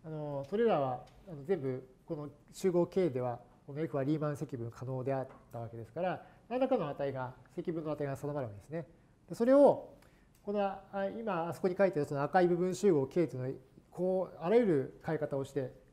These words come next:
こう計算してみます。で、そうしますと、で、その集合を考えますと、その集合、積分の値の集合ですね。その積分の値の集合に、もしかすると、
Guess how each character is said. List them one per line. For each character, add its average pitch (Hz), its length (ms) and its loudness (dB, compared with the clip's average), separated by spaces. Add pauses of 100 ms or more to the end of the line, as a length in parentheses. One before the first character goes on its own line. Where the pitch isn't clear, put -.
こ 139 80 -4
う 131 40 -6
計 156 140 0
算 139 120 -2
し 135 60 -10
て 123 60 -10
み 117 60 -8
ま 113 80 -10
す。 - 140 -20 (800)
で、 170 80 -8
そ 240 60 2
う 233 40 4
し - 60 0
ま 190 100 2
す - 60 -8
と、 208 360 4 (3000)
で、 214 80 -4
そ 208 120 -4
の 208 80 -4
集 208 200 2
合 185 300 8
を 165 200 0
考 175 200 -2
え 165 60 -2
ま 160 100 -2
す 123 60 -8
と、 123 60 -8
そ 170 120 -4
の 185 100 -4
集 185 220 2
合、 151 400 2
積 185 220 -4
分 175 160 0
の 175 80 0
値 165 160 0
の 151 80 -4
集 151 120 -2
合 143 100 2
で 139 40 -2
す 139 80 -12
ね。 208 60 -8
そ 196 100 -6
の 190 80 -4
積 180 200 -2
分 185 100 0
の 190 80 0
値 185 160 -2
の 185 80 -2
集 190 180 2
合 190 160 0
に、 208 340 -2 (260)
も 277 100 2
し - 100 -4
か 262 80 2
す - 80 0
る 262 100 2
と、 285 400 4